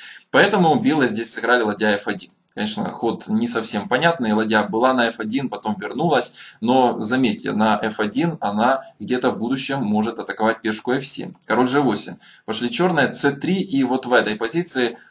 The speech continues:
Драгомарецкому следовало всё-таки побить на Ц три. Забрали, конь бьёт Ф три, слон бьёт Ф три,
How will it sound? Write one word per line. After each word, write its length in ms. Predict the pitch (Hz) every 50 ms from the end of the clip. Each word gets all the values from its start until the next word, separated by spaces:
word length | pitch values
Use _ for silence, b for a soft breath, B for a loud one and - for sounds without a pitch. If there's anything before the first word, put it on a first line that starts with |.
| B B -
Драгомарецкому 720 | 107 110 110 117 117 127 139 151 - - - 120 117 110
следовало 460 | 110 - 120 131 120 117 113 110 104
всё-таки 500 | 107 - 113 107 110 107 - 117 110 107
побить 420 | 107 - 117 113 117 113 104 -
на 140 | 107 107 107
Ц 140 | - - 107
три. 200 | 107 - - - _ _ -
Забрали, 560 | - - - - 117 - 180 196 196 190 185
конь 260 | 185 - 170 170 165
бьёт 220 | 151 160 156 156
Ф 160 | 156 147 147 -
три, 180 | - 147 151
слон 240 | 139 - 143 135 135
бьёт 180 | 131 131 131 -
Ф 140 | 127 -
три, 300 | - - 131 127 123 123